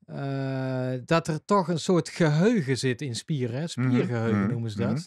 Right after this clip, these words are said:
Speaker 1: Dus
Speaker 2: mhm.
Speaker 1: als je spieren eenmaal getraind hebt,
Speaker 2: Ja.
Speaker 1: een tijdje niks doet, en dan weer opnieuw gaat trainen, dan pikken ze het eerder op, hè? De aanmaak of dan, eh,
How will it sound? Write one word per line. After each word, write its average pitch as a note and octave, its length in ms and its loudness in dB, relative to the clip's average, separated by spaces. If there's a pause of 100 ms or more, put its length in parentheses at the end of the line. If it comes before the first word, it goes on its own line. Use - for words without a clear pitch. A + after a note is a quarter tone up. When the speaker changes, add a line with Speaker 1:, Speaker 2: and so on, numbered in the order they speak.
Speaker 1:
Dus G2+ 100 -2
Speaker 2:
mhm. A#2 60 0
Speaker 1:
als E3 120 -4
je D#3 100 -6
spieren E3+ 420 -4
eenmaal D3+ 420 -2
getraind C#3+ 460 0
hebt, F#3+ 420 -4
Speaker 2:
Ja. B2 260 0 (140)
Speaker 1:
een A#2 80 -16
tijdje A2 300 -4
niks B2 220 -2
doet, C#3+ 320 0 (680)
en D3+ 220 2
dan D3+ 240 4
weer C#3 240 2
opnieuw D3 300 2
gaat B2 160 -2
trainen, D#3+ 500 2
dan D#3 180 2
pikken G#3 240 2
ze D3+ 80 -2
het - 160 -6
eerder F#3 420 4
op, D#3 240 0
hè? D#3 200 2
De B2+ 120 0
aanmaak A#2 680 -2
of G#2+ 300 -8
dan, B2 320 -12
eh, B2 220 -8